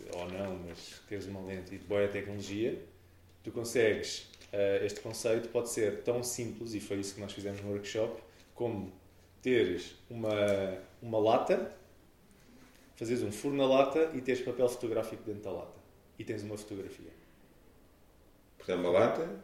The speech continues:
Speaker 2: fazes um furo.
Speaker 1: Fazes um furo, eh, na parte lateral da lata.
Speaker 2: Ok.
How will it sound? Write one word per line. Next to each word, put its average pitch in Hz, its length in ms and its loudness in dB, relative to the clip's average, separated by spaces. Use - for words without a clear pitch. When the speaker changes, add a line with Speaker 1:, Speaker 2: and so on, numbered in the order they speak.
Speaker 2:
fazes 98 240 2
um 95 80 -2
furo. 143 440 -2
Speaker 1:
Fazes 107 260 0
um 107 100 -2
furo, 104 460 -2
eh, 92 320 -2
na 98 100 -2
parte 107 320 2
lateral 98 340 2
da 101 80 0
lata. 131 320 6
Speaker 2:
Ok. - 260 2